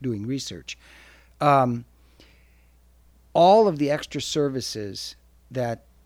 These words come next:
the Cleveland City School District has to provide for lead poison kids. If you think of Medicaid, majority are low income, the, the medical costs of lead poisoning, which is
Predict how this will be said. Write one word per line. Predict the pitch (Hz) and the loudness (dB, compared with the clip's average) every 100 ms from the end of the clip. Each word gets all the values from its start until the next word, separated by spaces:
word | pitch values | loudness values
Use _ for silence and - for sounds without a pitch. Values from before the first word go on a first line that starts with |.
| _ | _
the | - | -18
Cleveland | - 147 131 123 | -6 -4 -2 -4
City | 131 117 | -6 -6
School | - 127 | -6 -8
District | 117 110 - 101 | -6 -8 -10 -12
has | 120 113 - | -8 -8 -8
to | 104 | -14
provide | - 101 110 107 101 | -14 -12 -10 -12 -12
for | 107 | -12
lead | 104 104 104 | -12 -12 -14
poison | - 101 101 95 98 _ | -14 -12 -12 -16 -20 _
kids. | - - - - - _ _ _ _ _ _ _ _ _ _ _ _ | -14 -12 -12 -20 -20 _ _ _ _ _ _ _ _ _ _ _ _
If | 156 151 - _ | 2 2 0 _
you | 143 135 | -6 -6
think | - 170 170 - - | -4 -4 -4 -8 -8
of | 123 117 113 107 104 - _ _ _ _ _ _ - | -6 -4 -8 -10 -16 -20 _ _ _ _ _ _ -6
Medicaid, | 139 143 131 - 73 _ _ _ _ - - _ | -2 -2 -6 -12 -14 _ _ _ _ -20 -20 _
majority | 113 107 120 117 110 - | -12 -6 -4 -2 -6 -8
are | 113 | -10
low | 110 113 117 | -6 -4 -4
income, | 113 - - - _ _ _ _ _ _ | -6 -12 -20 -20 _ _ _ _ _ _
the, | 127 117 - | -14 -14 -6
the | 127 | -2
medical | 143 156 131 113 | 0 0 -4 -10
costs | - 120 104 - | -8 -6 -6 -8
of | 101 | -8
lead | 110 107 | -8 -10
poisoning, | - 113 104 107 101 98 | -8 -8 -6 -8 -8 -8
which | 107 - | -8 -8
is | 98 92 | -10 -12